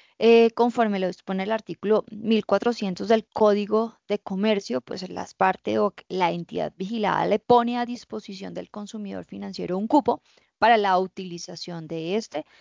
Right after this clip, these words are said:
teniendo en cuenta los elementos o las claves y contraseñas que a su turno el consumidor financiero debe reservar y custodiar para llevar a cabo la utilización de su producto financiero,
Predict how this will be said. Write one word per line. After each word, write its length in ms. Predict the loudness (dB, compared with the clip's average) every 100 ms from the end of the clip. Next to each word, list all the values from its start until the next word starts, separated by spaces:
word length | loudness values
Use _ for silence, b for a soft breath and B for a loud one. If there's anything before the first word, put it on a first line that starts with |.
| _
teniendo 400 | -8 -2 0 0
en 120 | 0
cuenta 300 | 0 0 0
los 180 | -2 -2
elementos 600 | -4 -4 -6 -8 -10 -8 2
o 200 | 2 2 b b b
las 240 | -4 -4 -2
claves 420 | 2 4 2 -2
y 40 |
contraseñas 760 | -6 -4 -4 -6 -8 -14 -12 -6
que 100 | -6
a 60 |
su 140 | -4 -8
turno 400 | -8 -8 -8 -10
el 120 | -10
consumidor 540 | -12 -12 -10 -8 -8
financiero 520 | -8 -6 -6 -4 -4 -4
debe 260 | -2 -2
reservar 500 | 0 -2 -4 -4 -4
y 60 | -4
custodiar 560 | -4 -2 0 2 2
para 160 | 0 0
llevar 320 | 2 2 2
a 40 | -2
cabo 280 | 0 2
la 80 | 2
utilización 560 | 0 -2 -4 -8 -8 -4
de 80 | -4
su 120 | -6
producto 460 | -2 0 0 -4
financiero, 500 | -6 -6 -6 -6 -10